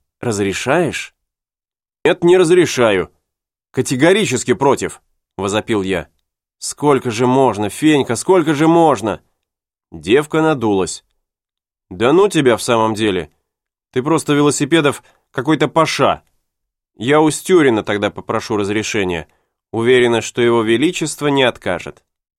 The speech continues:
Предпочитаю не спрашивать, получила ли она разрешение.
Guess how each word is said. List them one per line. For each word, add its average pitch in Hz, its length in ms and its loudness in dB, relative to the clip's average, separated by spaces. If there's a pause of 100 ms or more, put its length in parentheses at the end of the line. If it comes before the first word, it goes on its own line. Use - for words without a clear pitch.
(1080)
Предпочитаю 151 800 0
не 160 120 4
спрашивать, 143 760 -2
получила 98 500 -2
ли 147 140 2
она 135 240 2
разрешение. 120 840 0